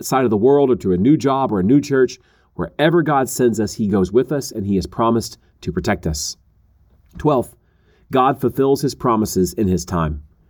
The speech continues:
As we think about the story of Abraham and Sarah, called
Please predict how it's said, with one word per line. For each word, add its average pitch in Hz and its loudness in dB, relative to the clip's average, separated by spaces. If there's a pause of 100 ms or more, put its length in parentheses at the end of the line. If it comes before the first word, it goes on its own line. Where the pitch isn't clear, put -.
(280)
As - -16
we 117 2
think 127 2
about 120 -2
the 110 -6
story 120 4
of 95 -4 (340)
Abraham 123 -4
and 92 -6
Sarah, 127 0
called 139 0